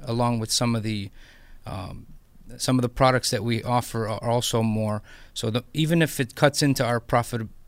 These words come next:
profitability, as long as the company is growing, uh, uh, we're proud to do that. But yes, it is more costly for sure, and I think that's why few and far in between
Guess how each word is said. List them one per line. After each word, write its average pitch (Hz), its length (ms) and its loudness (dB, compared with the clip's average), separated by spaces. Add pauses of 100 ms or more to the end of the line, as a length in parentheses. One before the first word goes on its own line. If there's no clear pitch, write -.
(120)
profitability, 123 840 2 (200)
as 117 220 -4
long 123 240 0
as 113 380 -2
the 113 160 -4
company 120 360 0
is 110 120 -2
growing, 120 500 0 (500)
uh, 110 280 -4
uh, 98 60 -10 (800)
we're 117 180 2
proud 127 320 4
to 113 100 -4
do 113 200 -2
that. - 200 -8 (220)
But 120 140 -4
yes, 120 300 0
it 117 80 0
is 117 320 2
more 120 200 2
costly 117 440 -2
for 107 160 -4
sure, 101 360 -4 (160)
and 113 160 -6
I 110 60 -4
think 117 220 -6
that's 117 200 -4
why 107 200 -2
few 120 240 -4
and 110 120 -4
far 117 160 -2
in 113 100 0
between 107 500 -4